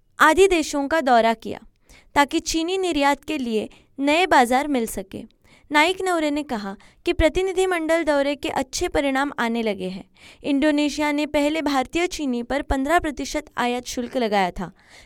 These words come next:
लेकिन संयुक्त चर्चा के बाद उन्होंने सकारात्मक प्रतिक्रिया दी और आयात शुल्क घटाकर पाँच प्रतिशत कर दिया। वैश्विक मंदी से भारत को होगा लाभ।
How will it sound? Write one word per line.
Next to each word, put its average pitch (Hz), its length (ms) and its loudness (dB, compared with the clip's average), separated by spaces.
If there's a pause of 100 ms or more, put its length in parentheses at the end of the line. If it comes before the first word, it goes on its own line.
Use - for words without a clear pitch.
लेकिन 285 280 0
संयुक्त 330 440 -2
चर्चा 302 420 -2
के 285 140 -6
बाद 208 240 -2 (280)
उन्होंने 311 360 0
सकारात्मक 349 840 -2
प्रतिक्रिया 277 600 -4
दी 247 240 -6 (400)
और 330 140 4
आयात 311 400 4
शुल्क - 380 -6
घटाकर 220 440 -4 (280)
पाँच 330 240 2
प्रतिशत 294 460 -6 (120)
कर 202 220 -2
दिया। 175 220 -8 (480)
वैश्विक 311 480 2
मंदी 254 320 2
से 294 180 -2
भारत 254 440 2
को 349 100 0
होगा 233 320 0
लाभ। 170 260 -2